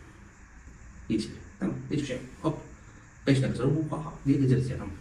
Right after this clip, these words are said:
Maymun güneşli yaptı. Velhasıl kelam, aslında bildiğiyle insanın uygulayışın en büyük sebeplerinden bir tanesi uygulamayı bilmeyiştir. Şimdi herkes spor yapmayı, egzersiz yapmayı, kendini iyileştirmeyi veya kitap okumayı,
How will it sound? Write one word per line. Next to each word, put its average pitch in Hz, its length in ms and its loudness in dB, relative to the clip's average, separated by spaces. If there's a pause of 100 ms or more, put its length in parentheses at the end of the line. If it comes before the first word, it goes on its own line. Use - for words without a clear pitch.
Maymun 107 340 2
güneşli 104 280 4
yaptı. - 240 -10 (1000)
Velhasıl 202 340 10
kelam, 127 240 6 (140)
aslında 147 520 10
bildiğiyle 127 520 12
insanın 123 420 8 (680)
uygulayışın 127 760 10 (220)
en 139 180 8
büyük - 160 6
sebeplerinden 104 540 0
bir - 100 6
tanesi - 360 2 (260)
uygulamayı 135 1080 6 (180)
bilmeyiştir. - 720 -2 (240)
Şimdi 127 180 6
herkes 135 200 8
spor 120 160 2
yapmayı, 110 280 6
egzersiz 104 380 -2
yapmayı, 110 300 2
kendini - 300 0
iyileştirmeyi 110 800 6
veya 143 280 4
kitap 127 180 0
okumayı, 107 320 2